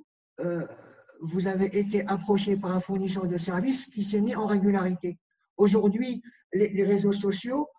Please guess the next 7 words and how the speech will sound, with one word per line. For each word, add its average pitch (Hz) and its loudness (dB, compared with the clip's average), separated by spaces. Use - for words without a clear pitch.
euh, - -8
refusent, 220 0
les 156 -8
réseaux 175 0
sociaux 202 -6
refusent 233 -6
de 196 2